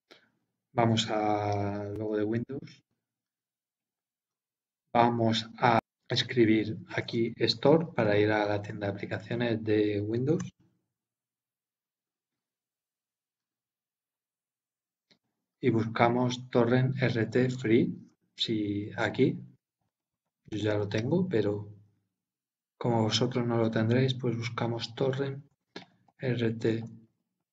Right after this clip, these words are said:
Free y aquí sale, ¿vale? Tiene publicidad, pero como uTorrent también tenía, no es publicidad muy invasiva. Si lo queréis sin publicidad, también tenéis una versión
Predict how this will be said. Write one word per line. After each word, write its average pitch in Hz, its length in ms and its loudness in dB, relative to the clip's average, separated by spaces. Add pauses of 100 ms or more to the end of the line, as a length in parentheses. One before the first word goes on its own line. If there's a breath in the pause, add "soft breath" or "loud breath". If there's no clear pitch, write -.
(200)
Free - 520 4
y 127 100 -2
aquí 104 300 0
sale, 98 340 -2
¿vale? 147 340 0 (720 loud breath)
Tiene 120 280 2
publicidad, 113 760 2
pero 107 840 2 (1400)
como 110 400 6
uTorrent 110 540 6
también 104 320 0
tenía, 117 420 -2 (600)
no 107 300 2
es 104 160 2
publicidad 104 800 -2
muy 104 180 0
invasiva. 101 580 -2 (300)
Si 120 240 4
lo 110 160 4
queréis 110 280 4
sin 110 180 -2
publicidad, 113 680 2
también 113 300 2
tenéis 113 320 2
una 113 180 2
versión 113 680 -2